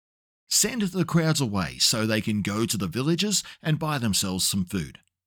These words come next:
Jesus replied, "They do not need to go away. You give them something to eat." "We have here only five loaves of bread and two fish," they answered. "Bring them here to me," he said,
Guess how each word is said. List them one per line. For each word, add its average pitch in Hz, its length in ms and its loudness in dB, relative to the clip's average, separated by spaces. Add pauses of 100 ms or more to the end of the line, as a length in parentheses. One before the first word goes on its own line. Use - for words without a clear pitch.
(240)
Jesus 202 400 2
replied, 120 500 -4
"They 131 200 -4
do 208 240 0
not 185 240 2
need 120 320 0
to 104 80 -2
go 101 200 -2
away. 110 360 0 (440)
You 127 360 0 (120)
give 107 200 2
them 95 160 0
something 90 320 0
to 90 180 -10
eat." - 260 -8 (520)
"We 151 200 2
have 196 220 4
here 117 240 0
only 110 300 0
five 175 500 -4
loaves 113 320 0
of 110 160 -2
bread 85 340 -4
and 95 200 -4
two 147 240 2
fish," - 420 -2
they 98 160 -2
answered. 82 380 -6 (500)
"Bring 214 240 2
them 208 200 4
here 151 320 0
to 131 100 -2
me," 107 240 0
he 80 240 -8
said, - 340 -6